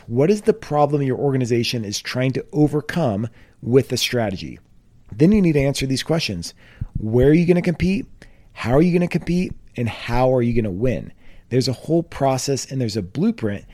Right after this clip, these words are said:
that we use at Cultivar to help organizations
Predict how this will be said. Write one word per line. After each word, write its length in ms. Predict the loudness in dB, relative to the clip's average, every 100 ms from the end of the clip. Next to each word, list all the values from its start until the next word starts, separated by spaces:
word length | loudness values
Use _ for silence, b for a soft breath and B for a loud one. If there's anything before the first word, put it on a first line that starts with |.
| b b
that 200 | -2 -2
we 200 | 0 0
use 460 | 2 -2 -2 -6 -8 -6
at 160 | -6
Cultivar 540 | -2 -4 -2 -4 -4 -6 b b -6
to 100 | -4
help 340 | 0 -2 -2
organizations 840 | -4 -2 -2 -2 -2 -6 -8 -8